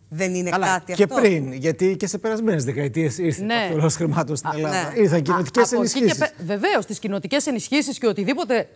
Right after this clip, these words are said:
Speaker 3: συμφέρει την Ελλάδα, να το υιοθετήσουμε.
Speaker 1: Μμμ.
Speaker 3: Δεν διαφωνώ, χρηματοδοτήσεις και θα πούμε όχι. Συμφωνώ. Σε αυτά συμφωνώ. Ναι, αλλά το να έρχεται χρηματοδότηση για να στηριχτεί η πανδημία και να κλείνει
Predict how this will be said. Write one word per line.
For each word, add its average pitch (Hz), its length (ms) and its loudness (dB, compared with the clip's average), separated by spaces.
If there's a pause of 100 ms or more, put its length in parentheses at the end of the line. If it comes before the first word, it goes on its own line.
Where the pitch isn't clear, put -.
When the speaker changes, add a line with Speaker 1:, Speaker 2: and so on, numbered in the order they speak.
Speaker 3:
συμφέρει 285 520 0
την 226 140 -4
Ελλάδα, 294 380 0 (260)
να 453 140 -6
το 480 80 -2 (100)
υιοθετήσουμε. 453 720 -2
Speaker 1:
Μμμ. 175 200 -8
Speaker 3:
Δεν 302 140 -2
διαφωνώ, 247 460 0
χρηματοδοτήσεις 220 760 -2
και 247 100 -6
θα 208 100 -8
πούμε 294 220 0
όχι. 262 340 -4 (520)
Συμφωνώ. 220 720 -2 (400)
Σε - 160 -4
αυτά 359 260 0
συμφωνώ. 285 600 0 (440)
Ναι, 233 320 -2 (160)
αλλά 202 200 0
το 196 140 -4
να 196 260 0
έρχεται 294 320 -2
χρηματοδότηση 277 880 0
για 175 120 -2
να 175 120 -2
στηριχτεί 180 420 -6
η 294 100 0
πανδημία 302 640 2
και 220 160 -2
να 220 120 2
κλείνει 262 640 0